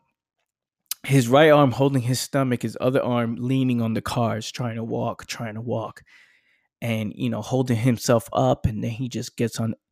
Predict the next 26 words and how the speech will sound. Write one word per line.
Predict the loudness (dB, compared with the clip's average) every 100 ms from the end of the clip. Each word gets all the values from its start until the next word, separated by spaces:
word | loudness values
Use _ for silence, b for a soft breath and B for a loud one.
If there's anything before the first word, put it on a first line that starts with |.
| _ _
his | -2 2
knees, | 4 6 4 2 0
and | -2
then | -4
he'll | -2 -2
just, | -4 -8
he | -6 -4
just | -4
falls | -6 -4 -4 -4
flat | -12 -6 0 2
in | 2
his | -2 -4
face. | -2 -2 -2 -6
And | -6
I |
looked | -6 -6 -8
at |
it, | -12
I |
was | -14
like, | -18 _ -14
"Whoa, | -8 -8 -8
this | -12 -12
is | -12 -8
crazy." | -4 -2 -2 -4
Like, | -6